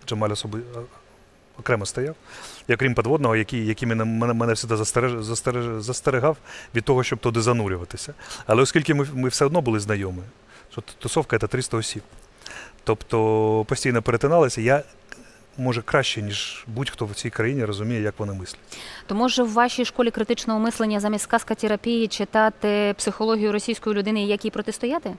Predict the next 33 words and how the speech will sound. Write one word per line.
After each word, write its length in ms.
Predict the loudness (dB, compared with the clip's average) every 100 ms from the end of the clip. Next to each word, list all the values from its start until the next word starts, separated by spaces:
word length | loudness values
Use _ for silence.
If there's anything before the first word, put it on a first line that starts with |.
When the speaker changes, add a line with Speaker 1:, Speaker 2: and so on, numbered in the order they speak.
| -14 -6
Speaker 1:
А 60 | -6
хто, 260 | -4 -6
кому 260 | 0 0 2
вона 160 | 0
потрібна? 360 | -2 -6 -8 -10 -16 -20 _ -20 -20 _ _ _ _ _
Speaker 2:
А 80 | -2
ви 100 | 2
думаєте, 260 | 2 2 0
що 200 | -2 0
сказкотерапія 640 | 0 -2 -2 0 2 0
потрібна 400 | 0 -2 -2 -4 -4
більше? 380 | -2 -2 0 0
Speaker 1:
Сказкотерапія 640 | 0 0 0 0 2 2
потрібна 380 | 0 0 0 0
людині, 300 | 0 2 2
тому 180 | 0 -2
що 140 | -2
людина 260 | 0 0 0
може 200 | 0 -2
знайти 300 | -2 -2 -2
себе 260 | -2 0 -2
в 60 |
цьому, 260 | -4 -10 -12 -10
да? 120 | -12 -12 -16 -2
Вирішити 360 | 2 2 2 2
певне 240 | 2 0
психологічне 520 | -2 0 2 2 -2 -4
завдання. 420 | 0 0 -2 -8 -16 -20 -20 -20 -12 2
А 220 | 4 4
щоб 180 | 0 0
пересічна 500 | 0 0 -2 0 0
людина, 340 | 0 2 2
м, 160 | 0